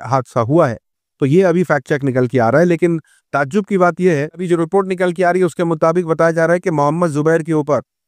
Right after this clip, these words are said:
गाजियाबाद के अंदर जो है, वो जिस तरीके से एफ़आईआर हुई थी जब उन्होंने यति नरसिंहनन के खिलाफ जो एक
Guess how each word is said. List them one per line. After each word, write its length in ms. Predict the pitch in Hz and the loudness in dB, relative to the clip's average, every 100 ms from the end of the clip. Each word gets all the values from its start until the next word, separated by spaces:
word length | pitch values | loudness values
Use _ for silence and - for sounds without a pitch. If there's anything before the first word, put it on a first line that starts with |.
| _ _ 104 | _ _ 0
गाजियाबाद 640 | 135 170 220 196 180 151 | 2 2 2 2 0 0
के 120 | 151 | -2
अंदर 340 | 131 131 104 | -2 -2 -2
जो 120 | 101 110 | -4 -4
है, 220 | 135 151 _ _ _ | -4 -6 _ _ _
वो 80 | 120 | -6
जिस 180 | 135 156 | -4 -2
तरीके 320 | 175 175 185 | -2 -2 -2
से 100 | 185 | -2
एफ़आईआर 360 | 160 160 170 175 | -2 0 0 0
हुई 160 | 160 | 0
थी 140 | 165 175 | 0 -2
जब 140 | 165 | 0
उन्होंने 380 | 151 160 170 170 | 0 0 0 0
यति 300 | 151 151 180 | 0 0 0
नरसिंहनन 500 | 156 143 160 160 165 | -2 0 0 0 0
के 120 | 160 | -2
खिलाफ 320 | - 143 151 | -2 0 0
जो 140 | 151 | 0
एक 100 | 147 | -2